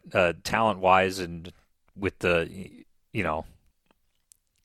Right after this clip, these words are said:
like, they're, they're, they're not third in the A P poll, but they're third in S P Plus. And if I had to guess how it would shake out at the end, which one is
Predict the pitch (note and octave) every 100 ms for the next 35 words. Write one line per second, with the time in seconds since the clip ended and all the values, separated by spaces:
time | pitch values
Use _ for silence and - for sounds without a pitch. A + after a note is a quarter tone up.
0 | _ - G#2+ F#2 G2 G2+ A#2+ A2+ - A#2
1 | A2+ A#2+ - A#2 G#2 G2+ G2+ - G#2+ G2
2 | E2 D#2+ E2+ F#2+ G#2 F#2+ F#2 F#2+ - E2+
3 | - F#2 E2 F#2+ F2 E2 G2 F2+ G#2+ F#2+
4 | G2 F2+ F#2 F#2 - F#2+ F2+ F2 - F2+
5 | G2 F2+ G2 G2+ F#2+ F#2 F2+ - F#2+ F2
6 | F2 -